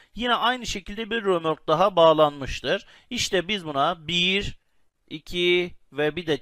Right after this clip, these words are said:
bugün kendi römorku da olabilir bu arada. Üç olmuş oluyor kendisininkiyle beraber ama kendisinin haricinde iki tane bağlanmışsa biz buna B şıkkı kaşıt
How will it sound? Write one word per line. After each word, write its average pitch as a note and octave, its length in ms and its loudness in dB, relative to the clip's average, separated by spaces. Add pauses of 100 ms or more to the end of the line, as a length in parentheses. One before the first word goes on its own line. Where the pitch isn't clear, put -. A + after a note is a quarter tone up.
(140)
bugün C#3+ 280 -18
kendi C#3+ 340 -6
römorku C#3+ 380 -4
da C3+ 60 -2
olabilir A2 440 -6
bu A2+ 100 -10
arada. C3+ 380 -2 (380)
Üç F#3+ 220 -10
olmuş A#2+ 340 -4
oluyor B2 400 -4 (360)
kendisininkiyle B2 760 -10
beraber A2+ 320 -4
ama D#3+ 180 -2
kendisinin D#3+ 420 -4
haricinde B2+ 360 -6
iki F#3+ 200 -6
tane B2+ 320 0
bağlanmışsa D3+ 720 2 (300)
biz F#3 300 -6
buna C#3 360 4 (220)
B F3 320 2
şıkkı D#3 520 -2 (160)
kaşıt - 380 -6